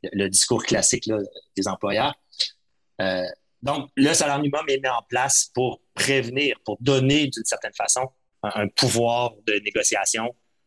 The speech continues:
euh, aux travailleurs et travailleuses dans les secteurs les, les, les moins, les moins bien organisés,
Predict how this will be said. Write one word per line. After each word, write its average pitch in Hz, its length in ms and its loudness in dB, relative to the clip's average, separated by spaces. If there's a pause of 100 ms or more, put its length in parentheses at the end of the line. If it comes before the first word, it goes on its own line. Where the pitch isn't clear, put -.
(100)
euh, 95 140 -2
aux 104 80 2
travailleurs 104 360 2
et 113 60 2
travailleuses 101 400 -2
dans 101 140 -4
les 98 100 -12
secteurs - 400 -2
les, 95 180 -4
les, 92 200 -14
les 95 260 -18
moins, 98 220 -4
les 98 240 -8
moins 98 180 -4
bien 104 200 0
organisés, 120 600 -2